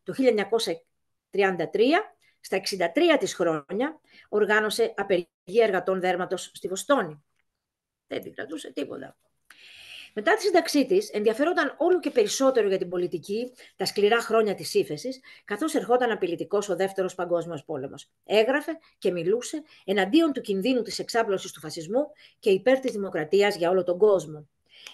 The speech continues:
Και επειδή βέβαια το μήλο πέφτει συνήθως κάτω από τη μιλιά, η κόρη της Χάριετ, η Μέρι,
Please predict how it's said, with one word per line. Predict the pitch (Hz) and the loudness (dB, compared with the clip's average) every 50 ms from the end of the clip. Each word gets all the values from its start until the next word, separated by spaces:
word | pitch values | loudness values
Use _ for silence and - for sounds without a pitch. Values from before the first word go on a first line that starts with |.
| - _ | -18 _
Και | - 226 | 0 0
επειδή | 214 240 285 302 427 440 320 262 | 2 2 2 6 6 6 6 4
βέβαια | 262 254 240 208 180 - | 0 0 0 0 0 0
το | - 208 | 0 0
μήλο | 220 254 269 233 175 160 156 - _ - | 4 4 4 4 2 0 -4 -8 _ -2
πέφτει | - 269 247 - - 180 | 2 2 2 2 -2 -8
συνήθως | - 240 262 285 - - 165 - | -6 -2 -2 -2 -2 -4 -8 -4
κάτω | - 269 262 - | -2 0 0 0
από | 175 - | -4 -6
τη | 180 | -4
μιλιά, | 190 233 269 330 370 392 381 381 - _ _ _ _ _ _ _ _ _ _ _ _ _ _ _ _ _ _ - | -4 -2 2 2 2 2 0 -2 -10 _ _ _ _ _ _ _ _ _ _ _ _ _ _ _ _ _ _ -14
η | - | -14
κόρη | - - - 214 220 226 202 - | -12 -4 0 2 4 4 2 2
της | - - | -2 -8
Χάριετ, | - 143 131 135 143 170 214 247 247 - | -10 -10 -8 -4 -2 0 0 0 0 -4
η | - 170 | -8 -10
Μέρι, | 160 151 143 147 151 180 233 277 269 | -8 -6 -6 -4 0 0 0 0 -2